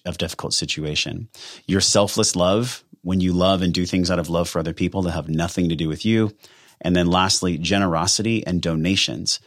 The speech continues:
So these are the ten qualities that this center focuses on for the art of living, because the whole point of this, the whole point why anyone would even do meditation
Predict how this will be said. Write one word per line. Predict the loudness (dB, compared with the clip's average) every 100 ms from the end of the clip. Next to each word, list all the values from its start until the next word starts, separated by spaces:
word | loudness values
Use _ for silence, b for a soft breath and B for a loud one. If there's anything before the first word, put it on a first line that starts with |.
| b b b
So | 0
these | 2 4 4
are | 2
the | 0
ten | 2 2
qualities | 4 4 4 2 0 -2
that | -2 -2 -2 -2 -2 -2 -6
this | -2 0
center | 2 2 2 2
focuses | 0 0 0 0 0
on | -2 -4
for | -4 -2 -2
the | -2 -2
art | 0 0
of | 0
living, | 0 0 -4
because | -6 -2 0
the | 0
whole | -2 -4
point | -4 0 2 2
of | 0
this, | -4 0 0 -2 B B
the | 2
whole | 2
point | 4 2 4
why | 2
anyone | 4 6 6
would | 4
even | 2 0 0
do | 2 4
meditation | 2 0 -2 -2 -2 -4 -8